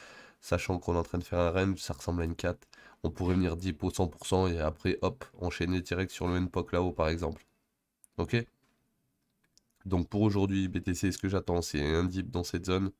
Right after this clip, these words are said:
peut-être un peu plus bas dans cette zone, et une fois qu'on a fait ça, on remonte pour faire la cinq et aller chercher le N P O C. Une fois qu'on aura fait la cinq, on aura une correction, il faudra faire attention que, surtout, on ne soit pas dans ça, parce que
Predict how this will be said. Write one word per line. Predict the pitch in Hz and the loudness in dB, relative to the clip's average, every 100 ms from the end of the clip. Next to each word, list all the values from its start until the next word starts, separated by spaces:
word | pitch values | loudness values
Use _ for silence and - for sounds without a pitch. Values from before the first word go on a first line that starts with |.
| _ _ - - - _ | _ _ -20 -20 -20 _
peut-être | - - | 0 2
un | 85 | 0
peu | 95 | 0
plus | 90 95 | -2 0
bas | 92 92 | 2 2
dans | 87 | 2
cette | - 87 | -2 -2
zone, | 92 98 95 - - - - - | 2 2 2 -6 -20 -20 -20 -4
et | - | -2
une | 80 | 0
fois | 87 | -2
qu'on | - 85 | 0 2
a | 90 | 2
fait | - | 0
ça, | 85 98 | -2 2
on | 90 | 2
remonte | 82 87 90 - | 2 0 0 -4
pour | - | -10
faire | - 85 | -2 0
la | 82 | 2
cinq | 95 92 - 82 | 2 0 0 -2
et | |
aller | 80 | -2
chercher | - 78 - | -2 -4 -2
le | 85 82 | 0 0
N | 78 | -2
P | 78 | -4
O | 73 | -6
C. | - | -12
Une | - | -8
fois | - | -4
qu'on | - | 0
aura | 92 87 | 2 2
fait | - | 2
la | 87 | 2
cinq, | 87 95 104 101 - _ _ _ | 2 2 2 0 -12 _ _ _
on | 82 | 0
aura | 82 | 2
une | 90 | 2
correction, | 90 90 - 98 113 110 - - - | 0 -2 0 0 0 -2 -14 -20 -12
il | - | -8
faudra | 123 - | -4 -4
faire | - 87 | 2 2
attention | 90 90 - 98 104 - - - - | 2 -2 0 2 2 -4 -20 -20 -16
que, | - 95 98 101 _ _ _ - | 2 4 4 0 _ _ _ -10
surtout, | - 92 95 98 - - | -6 -4 -2 -2 -2 -4
on | |
ne | 98 | -4
soit | - 90 | -2 -2
pas | 92 | 0
dans | 87 | 0
ça, | 87 92 101 - _ _ _ _ _ _ _ _ _ _ _ _ _ _ _ _ _ _ _ _ _ _ _ _ | 2 2 2 0 _ _ _ _ _ _ _ _ _ _ _ _ _ _ _ _ _ _ _ _ _ _ _ _
parce | 82 - | -10 -4
que | 95 101 | -2 -2